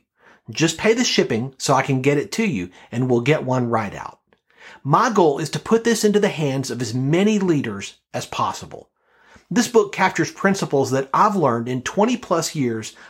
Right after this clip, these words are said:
of coaching leaders in the entrepreneurial space, in business, government, nonprofits, education, and the local church.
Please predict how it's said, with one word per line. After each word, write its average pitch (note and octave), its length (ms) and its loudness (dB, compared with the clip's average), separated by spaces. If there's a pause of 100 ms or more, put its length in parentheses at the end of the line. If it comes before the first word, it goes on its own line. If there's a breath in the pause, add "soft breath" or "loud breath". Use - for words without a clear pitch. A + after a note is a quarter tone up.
of D#3 160 -6
coaching G3+ 440 2
leaders C3 380 2
in D3 120 2
the C3 100 2
entrepreneurial C#3+ 760 2
space, G3+ 500 -2 (300 soft breath)
in A#2+ 200 -2
business, F3+ 600 0
government, F#3 600 0 (300 soft breath)
nonprofits, D3+ 960 0
education, E3 840 -2
and D#3 220 2
the F3 80 4
local C3+ 400 0
church. - 500 -12